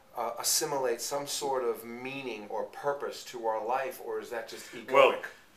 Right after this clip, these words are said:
Speaker 2: well, basically, um, this is, this is an, this is, this is a, these are discoveries ongoing. You know, it's, it's the, the, um, the scientific endeavor,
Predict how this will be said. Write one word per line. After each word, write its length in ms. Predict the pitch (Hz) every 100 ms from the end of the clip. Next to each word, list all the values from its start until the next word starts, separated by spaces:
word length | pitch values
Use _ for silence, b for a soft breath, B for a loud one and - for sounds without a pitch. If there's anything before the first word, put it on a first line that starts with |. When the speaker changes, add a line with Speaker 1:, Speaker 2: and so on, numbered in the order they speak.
| - - -
Speaker 2:
well, 200 | 131 120
basically, 680 | 131 170 170 139 135 113 110
um, 360 | 110 107 104 101 - - - _ - - _ - - - - _ _
this 220 | - 156 175
is, 140 | 139
this 180 | 151 156
is 140 | 143
an, 120 | 123 117 - - -
this 120 | 139
is, 80 | 147
this 200 | - 143
is 140 | 147 123
a, 60 | 113 117
these 180 | 139
are 80 | 139
discoveries 840 | 131 113 - 113 107 104 101 98 - - -
ongoing. 460 | 110 104 101 101 76 71 - - _ -
You 60 |
know, 40 | 90
it's, 160 | 90 -
it's 180 | 101 -
the, 160 | 101 92 98 95
the, 680 | 101 98 95 - - _ 104
um, 180 | 101 98 95 87
the 80 | -
scientific 600 | - 110 107 135 127 107
endeavor, 540 | 107 104 113 92 80